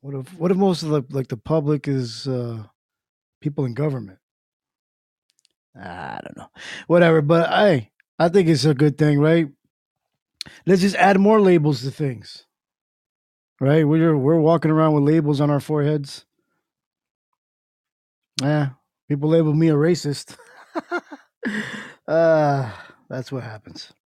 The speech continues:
Fair Use says, "N P R is not, uh, government controlled." Okay, I got you. Gotcha.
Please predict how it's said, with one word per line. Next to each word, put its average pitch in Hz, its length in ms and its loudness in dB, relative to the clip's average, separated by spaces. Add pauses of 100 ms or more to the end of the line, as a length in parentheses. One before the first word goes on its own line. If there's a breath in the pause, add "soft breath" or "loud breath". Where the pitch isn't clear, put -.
(680 loud breath)
Fair 180 160 0
Use 175 220 2
says, 185 240 0
"N 202 220 -2
P 202 160 0
R 202 200 0
is 170 260 -2
not, 190 540 -2 (240)
uh, 170 840 0 (300)
government 185 720 -2 (760)
controlled." 160 600 -2
Okay, 175 260 -4
I 175 80 -2
got 147 240 -4
you. 170 120 -12 (1800)
Gotcha. 117 420 -12